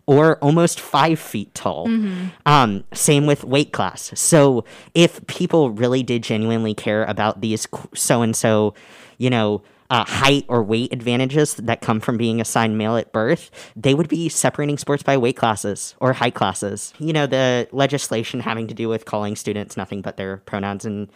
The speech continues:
Speaker 1: name on their
Speaker 2: Mm-hmm.
Speaker 1: birth certificate. And then, um, also it is an extension of a bathroom bill. That's just obviously transphobic.
Speaker 2: Yeah,
Speaker 1: Um,
Speaker 2: yeah.
Speaker 1: so just talking about that, that leads into, you know,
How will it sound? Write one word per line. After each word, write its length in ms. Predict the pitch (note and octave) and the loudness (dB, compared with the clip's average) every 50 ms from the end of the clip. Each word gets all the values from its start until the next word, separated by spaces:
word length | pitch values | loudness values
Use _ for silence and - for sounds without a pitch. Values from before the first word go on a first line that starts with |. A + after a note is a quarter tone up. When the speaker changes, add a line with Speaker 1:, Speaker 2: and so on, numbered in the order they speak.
| _ - - - - - | _ -20 -20 -20 -10 -4
Speaker 1:
name 480 | A#2+ B2 A#2+ A#2 A2+ A2+ A2 A2+ A2 G#2+ | -2 0 0 0 -2 -2 -4 -4 -4 -4
on 140 | G#2+ G#2+ | -4 -2
their 80 | A2 A2 | -4 -4
Speaker 2:
Mm-hmm. 80 | G2+ F2+ | -4 -4
Speaker 1:
birth 140 | G#2 G2+ | -6 -6
certificate. 760 | - - A2 G#2 - - A2 - A2+ G2+ - A2 G2+ G2+ G2 - - - - - - _ _ | -6 -6 -8 -8 -6 -8 -8 -8 -8 -6 -6 -6 -6 -6 -6 -10 -18 -20 -20 -20 -20 _ _
And 260 | - B2 B2+ B2 A#2+ | -4 -2 -2 -2 -2
then, 360 | A#2+ A#2 A2+ A2+ A2 A2 G2+ G2 | 0 -2 -2 -2 -4 -4 -6 -6
um, 380 | - A2 G#2+ G2+ F#2+ F#2 F#2 F#2 _ _ _ | -4 -2 -2 -2 -2 -4 -6 -10 _ _ _
also 480 | A#2 A#2 - - B2 G#2+ G#2 G2+ G2 - | -4 -4 -2 -2 -4 -4 -4 -6 -8 -6
it 240 | - A#2 A2+ - - _ _ _ _ | -6 -6 -6 -6 -8 _ _ _ _
is 180 | B2+ A#2+ - B2+ | -10 -8 -6 -6
an 80 | B2 | -6
extension 480 | A2+ - - - A2+ G#2 - - A#2+ G#2 | -6 -6 -6 -6 -6 -6 -4 -6 -6 -6
of 80 | F#2 | -6
a 40 | G#2 | -6
bathroom 460 | F#2 F#2 F#2 F#2 - - A2+ G2+ F#2 | -8 -6 -8 -8 -8 -8 -10 -8 -8
bill. 300 | F#2+ G2 F#2+ F#2 F#2+ F#2+ - - - - - - _ _ _ - | -6 -6 -6 -6 -6 -8 -10 -16 -20 -20 -20 -20 _ _ _ -8
That's 360 | E3 - G#3+ G3 F3+ - - | 2 4 4 4 4 2 0
just 200 | - D#3 B2+ - | -2 -2 0 0
obviously 460 | A#2 G2 G2 G2 G2 G2 - A2 G2 | -2 -2 0 -2 -4 -2 -2 -4 -4
transphobic. 640 | F#2+ - - G2 F2+ - - - G#2 F#2 F2 G2 - | -4 -6 -8 -8 -8 -8 -8 -6 -6 -6 -4 -4 -2
Speaker 2:
Yeah, 360 | A#3 A#3+ A3+ G#3+ G#3+ - A#3+ | 0 0 2 4 4 4 4
Speaker 1:
Um, 140 | A#3 G#3+ G#3 | 4 2 0
Speaker 2:
yeah. 340 | G#3+ G3+ F#3+ F#3 F#3 F#3 F#3+ - | -2 -4 -4 -4 -6 -6 -8 -10
Speaker 1:
so 480 | - - - F3 D3+ C#3 C3 B2 A#2 - _ _ _ _ _ _ _ _ _ C3 | -6 0 4 4 4 4 2 0 -4 -6 _ _ _ _ _ _ _ _ _ -6
just 240 | - D#3+ E3 D#3+ - | -2 0 0 0 -2
talking 400 | - - C#3 C3 - D#3 C#3 C3 | -4 -2 -2 -2 0 0 -2 0
about 420 | B2 A#2+ A#2+ A#2+ A#2 A2+ G#2+ - _ _ _ _ _ _ _ _ _ _ _ _ _ _ _ - | 2 2 4 4 4 2 0 -4 _ _ _ _ _ _ _ _ _ _ _ _ _ _ _ -6
that, 420 | B2 D3+ C#3+ D3 D#3+ D#3+ - - | 0 4 6 6 6 6 4 2
that 180 | - D3+ D#3+ - | 2 2 4 4
leads 220 | C#3+ C#3+ C3+ - | 2 0 0 0
into, 640 | D3 C3+ C3 - - C3 A#2+ A2+ A2 G#2+ G#2+ G#2 - | 0 -2 -2 -2 0 0 0 0 0 -2 -4 -6 -6
you 140 | - A#2+ B2 | -6 -4 -2
know, 240 | A#2+ G#2 F#2+ F#2+ | -2 -2 -4 -6